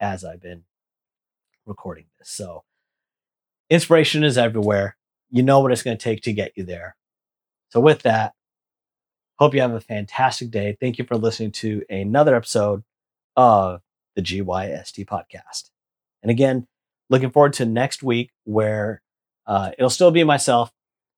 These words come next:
uh, but I'll go into detail about all the changes that are happening with the podcast, all the exciting news coming down. And then, uh, after that episode, we'll, we'll have Glenn back and,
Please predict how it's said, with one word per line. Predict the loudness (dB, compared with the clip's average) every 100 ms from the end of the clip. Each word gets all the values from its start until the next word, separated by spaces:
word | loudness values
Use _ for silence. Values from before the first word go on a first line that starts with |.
| -6
uh, | -4
but | 0 2
I'll | 2
go | 2 2 2
into | 2 -4 -4 -4
detail | -2 -2 -2 -4 -4 -4
about | -6 -8 -6
all | 0 2
the | 2
changes | -2 -6 -6 -6 -8 -8
that | -8
are | -8
happening | -6 -6 -6 -6 -8 -10 _ _ _ _ _ _
with | 0 2 2
the | 0
podcast, | -2 -6 -6 -12 -10 -14 _ _ _ _ -4
all | -2 0
the | -4
exciting | -6 -6 -6 -8
news | -10 -12
coming | -14 -16 -18 -16
down. | -18 -20 -20 _ _ _ _ -14
And | -12 -10
then, | -12 -12 -18 -20 -20
uh, | -20 -20 _ _ _ _ _ _ -6
after | -6 -4
that | -6 -4
episode, | -8 -8 -8 -10
we'll, | -14 -16 -12
we'll | -10
have | -10 -12 -12
Glenn | -12 -12
back | -14 -12 -14 -14
and, | -16